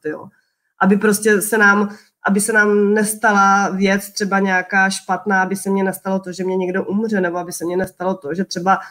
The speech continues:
já nevím co, jo, jako pořád se to bude prostě dít, jo, nebo že třeba někdo bude mít nehodu, jo, a mě to ovlivní, nebo prostě cokoliv. Prostě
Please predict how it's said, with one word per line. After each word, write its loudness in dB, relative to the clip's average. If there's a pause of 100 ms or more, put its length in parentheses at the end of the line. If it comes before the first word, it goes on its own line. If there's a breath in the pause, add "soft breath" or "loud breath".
(360 loud breath)
já 4
nevím 2
co, 2
jo, 4
jako 2 (640)
pořád 4
se 0
to 2
bude 2
prostě -2
dít, -2 (420)
jo, -2
nebo 2
že 2
třeba -2
někdo 2
bude 0
mít 4
nehodu, 2
jo, 2
a 2
mě 2
to -6
ovlivní, 0
nebo 0
prostě -14
cokoliv. -2
Prostě -6